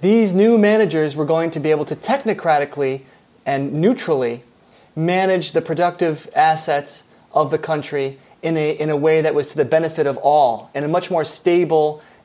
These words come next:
and, uh, humane fashion. And, and th-, this is what they call the new capitalism. And as part of this, they, they did sponsor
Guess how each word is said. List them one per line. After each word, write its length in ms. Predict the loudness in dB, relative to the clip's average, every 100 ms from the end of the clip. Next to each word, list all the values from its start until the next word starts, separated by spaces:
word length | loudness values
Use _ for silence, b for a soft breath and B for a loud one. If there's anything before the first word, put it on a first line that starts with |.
| -6
and, 560 | -2 0 0 -2 -6 -4
uh, 160 | -2 -2
humane 540 | -4 -4 -4 -4 -4
fashion. 540 | -2 -2 -2 -4 -12 -16 _ _ _ _ _ _ B B B B
And, 220 | 0 2 2
and 440 | 0 -2 -4 -10 -6
th-, 120 | -2
this 160 | -2 -2
is 60 |
what 120 | -2
they 100 | 0
call 240 | 0 0 0
the 120 | 0
new 340 | 0 0 0
capitalism. 800 | 0 0 0 -2 -8 -8 -12 -16 -20 _ b b b b b
And 300 | 0 0 -2 -2
as 160 | -2
part 260 | 0 0 2
of 80 | 0
this, 220 | -2 0
they, 220 | 0 2
they 180 | 0 -2
did 240 | 0 0
sponsor 680 | 0 -2 -2 -2 -4 -4